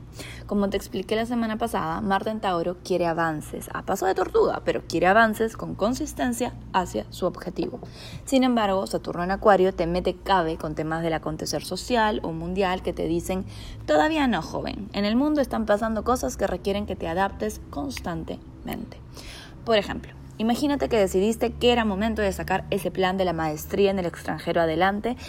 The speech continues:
y estabas haciendo todo organizadamente al pie de la letra para poder irte en el primer trimestre de este año. Pero de pronto, electroshock.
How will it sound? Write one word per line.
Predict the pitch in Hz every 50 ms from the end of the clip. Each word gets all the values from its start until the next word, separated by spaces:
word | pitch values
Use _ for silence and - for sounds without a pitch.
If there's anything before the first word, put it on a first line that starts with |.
| - -
y | - 190
estabas | 175 - 190 190 196 196
haciendo | 196 - - 190 196 208 208
todo | - - - - 165 165 165 165 165 165
organizadamente | 151 135 226 208 196 185 - 208 214 226 226 226 240 269 277 269 262 254 -
al | 120 202
pie | - 214 214
de | 214 208
la | 202 190
letra | 190 208 233 233 - 247 240 247 - - - - - -
para | - 269 254
poder | - 226 220 214 - -
irte | - 220 220 226 - - - -
en | - 196
el | 175 170
primer | - - 180 190 202 202
trimestre | 208 - 208 190 180 170 175 - - - 180
de | 156
este | 151 147 - -
año. | 220 208 175 156 151 - - - - - - - - -
Pero | - 262 269 254 233
de | 208 165
pronto, | 151 - - 208 208 208 196 208 202 - -
electroshock. | 175 170 160 160 160 165 156 - - - 175 165 - - - - - - - -